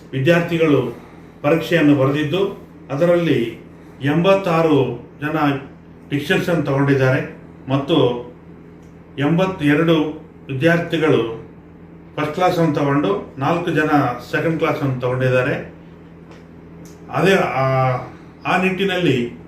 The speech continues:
ಇಂದಿರಾ ಪ್ರಿಯದರ್ಶಿನಿ ಆರ್ನೂರಕ್ಕೆ ಐದುನೂರ ಎಂಬತ್ತೇಳು ಮಾರ್ಕ್ಸ್ ಅನ್ನು, ಅಂಕಗಳನ್ನು ಪಡೆದು ಪ್ರಥಮ ಸ್ಥಾನದಲ್ಲಿ ಇದ್ದಾರಂತ ನಾನು ಹೇಳಲಿಕ್ಕೆ ಬಯಸ್ತಾ ಇದ್ದೇನೆ.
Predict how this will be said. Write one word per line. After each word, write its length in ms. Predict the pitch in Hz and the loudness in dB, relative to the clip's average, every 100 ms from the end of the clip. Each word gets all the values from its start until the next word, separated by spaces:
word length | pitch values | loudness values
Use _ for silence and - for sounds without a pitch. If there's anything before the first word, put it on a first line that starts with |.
| - | -4
ಇಂದಿರಾ 400 | 139 175 190 190 | 0 2 2 2
ಪ್ರಿಯದರ್ಶಿನಿ 880 | 165 160 156 151 165 160 123 - - - - - - - - - - - - - - - | 2 0 2 -2 0 0 0 -4 -12 -18 -20 -20 -20 -20 -20 -20 -20 -20 -20 -20 -20 -4
ಆರ್ನೂರಕ್ಕೆ 720 | 139 175 180 185 180 175 190 143 131 - - - - - 131 | 0 2 0 0 0 0 2 2 2 -2 -10 -20 -20 -10 -2
ಐದುನೂರ 440 | 165 190 185 175 147 139 - - - - - - - - - - - - - | 0 0 0 2 2 0 -4 -14 -20 -20 -20 -20 -20 -20 -20 -20 -20 -20 -6
ಎಂಬತ್ತೇಳು 640 | 135 160 185 185 160 180 185 | 0 2 2 2 2 4 4
ಮಾರ್ಕ್ಸ್ 340 | 165 160 - 160 | 2 0 -2 -2
ಅನ್ನು, 180 | 147 143 | 2 2
ಅಂಕಗಳನ್ನು 520 | 147 170 165 160 147 151 | 2 2 2 2 0 0
ಪಡೆದು 280 | 185 160 123 - - - - - | 0 2 0 -4 -12 -20 -14 -6
ಪ್ರಥಮ 240 | 143 175 175 | -4 -2 -2
ಸ್ಥಾನದಲ್ಲಿ 500 | - 156 151 147 139 | 0 -2 0 0 2
ಇದ್ದಾರಂತ 380 | 143 139 135 | 2 0 0
ನಾನು 280 | 139 131 123 | 0 0 0
ಹೇಳಲಿಕ್ಕೆ 400 | 117 120 123 120 | 0 0 -2 -4
ಬಯಸ್ತಾ 340 | 117 120 120 131 | -2 -2 -2 0
ಇದ್ದೇನೆ. 320 | 123 127 | 0 0